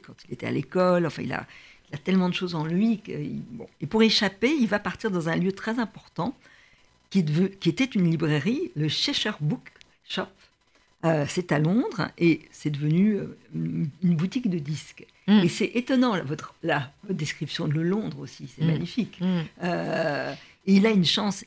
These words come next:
Speaker 1: inouïe, c'est qu'il va rencontrer une femme que, qui est,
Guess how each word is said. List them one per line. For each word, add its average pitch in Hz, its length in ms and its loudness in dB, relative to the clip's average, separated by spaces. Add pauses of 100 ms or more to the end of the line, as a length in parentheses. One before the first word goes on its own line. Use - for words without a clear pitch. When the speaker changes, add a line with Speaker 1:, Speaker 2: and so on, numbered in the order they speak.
(100)
Speaker 1:
inouïe, 226 420 6
c'est 170 200 -2
qu'il 175 160 -4
va 202 80 -2
rencontrer 180 440 -4
une 175 140 2
femme 220 460 -4 (600)
que, 196 80 0 (440)
qui 214 100 0
est, 196 100 0